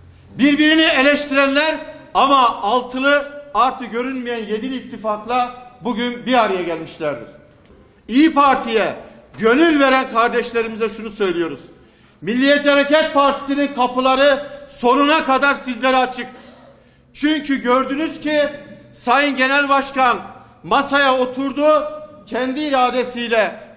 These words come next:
kalktı ama birilerinin talimatıyla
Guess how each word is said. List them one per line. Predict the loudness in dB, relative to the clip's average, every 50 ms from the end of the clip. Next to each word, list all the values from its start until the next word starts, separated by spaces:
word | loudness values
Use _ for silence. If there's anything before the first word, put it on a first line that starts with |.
| -10 -2
kalktı | 0 2 2 2 0 -2 -2 2 4 4 4 4 2 -4 -10 -16 -20 -12 -4 0
ama | 0 2 2 2 0 0 0 -2
birilerinin | -4 -4 -4 -2 -2 -4 -4 -4 -6 -8 -10 -12 -12 -10 -8
talimatıyla | -6 -4 -4 -4 -4 -6 -6 -6 -6 -6 -6 -8 -4 -2 0 2 0 0 -2